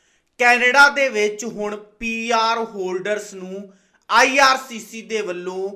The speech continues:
ਮੇਲ ਭੇਜੀ ਜਾ ਰਹੀ ਹੈ। ਜੀ ਹਾਂ, ਬਹੁਤ ਵੱਡੀ ਅਪਡੇਟ ਹੈ, ਮੇਲ ਭੇਜੀ ਜਾ ਰਹੀ ਹੈ। ਉਹਨਾਂ ਕਿਹੜੇ ਪੀ ਆਰ ਹੋਲਡਰਸ ਨੂੰ ਇਹ ਮੇਲ ਭੇਜੀ ਜਾ ਰਹੀ ਹੈ, ਉਹ ਅੱਜ ਦੀ ਵੀਡੀਓ ਦੇ ਵਿੱਚ ਡਿਸਕਸ ਕਰਾਂਗੇ।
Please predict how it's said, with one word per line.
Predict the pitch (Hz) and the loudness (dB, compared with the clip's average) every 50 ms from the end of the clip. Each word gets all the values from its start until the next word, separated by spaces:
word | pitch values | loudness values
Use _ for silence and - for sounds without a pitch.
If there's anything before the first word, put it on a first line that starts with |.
| 196 - _ _ _ 127 | -14 -20 _ _ _ -20
ਮੇਲ | 135 147 156 160 170 185 202 214 226 233 233 233 233 233 233 226 233 | -20 -16 -14 -12 -6 -2 2 2 4 4 4 2 0 0 -2 -6 -6
ਭੇਜੀ | 240 226 208 - 139 175 185 180 | -6 -6 -6 -6 -8 -10 -8 -4
ਜਾ | 156 165 151 147 147 | -2 -2 0 0 -2
ਰਹੀ | 147 165 180 180 170 | -4 -4 -4 -4 -4
ਹੈ। | 151 135 | -4 -4
ਜੀ | 113 110 139 208 214 190 | -6 -8 -8 -8 -8 -6
ਹਾਂ, | 196 175 139 113 - - _ _ _ _ _ _ _ _ _ _ 135 | -6 -6 -8 -8 -12 -18 _ _ _ _ _ _ _ _ _ _ -20
ਬਹੁਤ | 127 _ - 208 208 214 262 262 262 | -12 _ 0 0 2 2 0 0 0
ਵੱਡੀ | 254 240 226 233 233 240 240 | -2 -2 -2 -2 -4 -4 -4
ਅਪਡੇਟ | 226 - 180 202 208 226 220 226 233 | -4 -4 -2 -2 0 0 0 0 0
ਹੈ, | 214 220 233 233 - - _ _ _ 156 | 0 0 0 -2 -6 -12 _ _ _ -14
ਮੇਲ | 170 180 185 196 202 208 226 247 262 254 | -12 -6 -2 2 4 4 4 4 4 2
ਭੇਜੀ | 254 269 254 240 - - 220 220 | 0 -2 -2 -2 -2 -6 -8 -4
ਜਾ | - 220 202 196 196 202 | -2 0 2 2 2 2
ਰਹੀ | 214 220 240 240 | 0 -2 -2 0
ਹੈ। | 226 226 233 240 240 - - _ _ _ | 0 2 0 0 -2 -8 -18 _ _ _
ਉਹਨਾਂ | 220 233 254 262 277 285 277 277 277 - | -8 -8 -6 -2 -2 -2 -4 -4 -8 -6
ਕਿਹੜੇ | 254 269 294 294 302 285 294 - - | -4 -2 2 4 4 2 2 0 -6
ਪੀ | 240 233 233 233 | -10 -8 -4 0
ਆਰ | 240 226 226 240 240 233 | 2 4 4 4 2 0
ਹੋਲਡਰਸ | 226 214 196 190 202 208 202 269 262 269 262 | -4 -4 -2 -2 -2 0 0 -2 -2 -2 -6
ਨੂੰ | 254 254 254 | -10 -8 -8
ਇਹ | 247 | -6
ਮੇਲ | 233 233 226 226 220 226 | -4 -2 -2 -2 -2 -4
ਭੇਜੀ | 240 233 - 185 202 202 | -8 -8 -8 -10 -12 -8
ਜਾ | 180 202 196 190 196 | -2 0 2 2 2
ਰਹੀ | 202 208 214 220 | 0 -2 -2 -4
ਹੈ, | 226 | -4
ਉਹ | 220 - - 240 247 254 240 | -4 -4 -4 0 2 4 4
ਅੱਜ | 233 - - | 2 0 -4
ਦੀ | 233 220 | -10 -10
ਵੀਡੀਓ | 202 208 208 214 220 | -12 -10 -8 -8 -8
ਦੇ | 214 220 220 | -6 -8 -8
ਵਿੱਚ | 208 202 202 190 190 214 | -8 -8 -8 -8 -8 -12
ਡਿਸਕਸ | - 135 165 165 - - - 247 240 - | -12 -12 -14 -14 -14 -14 -14 -14 -10 -6
ਕਰਾਂਗੇ। | 247 226 220 233 226 214 226 233 | -4 -2 -2 -2 -2 -2 -2 -2